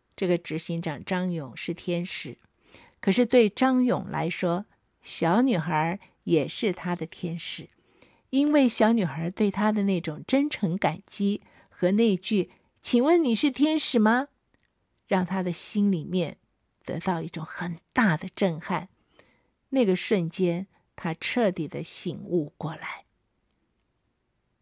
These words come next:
这个故事可能大家觉得，哦，前两个故事稍微偏真实，这个故事可能真的就，嗯，不像，绝-，不，不像真的故事。而且我认为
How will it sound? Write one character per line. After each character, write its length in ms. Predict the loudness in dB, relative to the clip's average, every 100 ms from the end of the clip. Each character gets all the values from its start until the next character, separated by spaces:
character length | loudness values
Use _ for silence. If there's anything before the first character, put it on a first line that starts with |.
| _ _ _ _ _ _ _ _ _ _ _ _ _ -4
这 160 | 4 4
个 80 |
故 240 | 6 4 4
事 380 | 2 2 4 4
可 160 | 0
能 120 | 0
大 120 | 0 2
家 160 | 2
觉 180 | 2 0
得， 120 | 2
哦， 280 | 6 6 4 _ _ _ -20 _ _ _ _
前 160 | -4 0
两 160 | 0
个 80 | -2
故 180 | -2 -2
事 240 | 0 -4 -4 -20 _ _
稍 280 | 4 8 8
微 120 | 8
偏 300 | 4 0 2
真 220 | 4 2
实， 340 | 0 -4 -6 -6 -14 -8
这 140 | 6 8
个 80 | 8
故 220 | 6 2
事 280 | 4 0 -2 _ -4
可 140 | -2
能 260 | -2 -4 0
真 220 | 4 6
的 100 | 6
就， 300 | 4 4 2 2
嗯， 220 | 6 6 6
不 140 | 6
像， 260 | 8 6 6
绝-， 180 | 6 4
不， 160 | 2
不 160 | 4 10
像 180 | 10 10
真 200 | 8 6
的 100 | 4
故 180 | 0 0
事。 140 | 0
而 140 | 0
且 160 | 0 0
我 100 | 0
认 180 | 2 6
为 260 | 6 6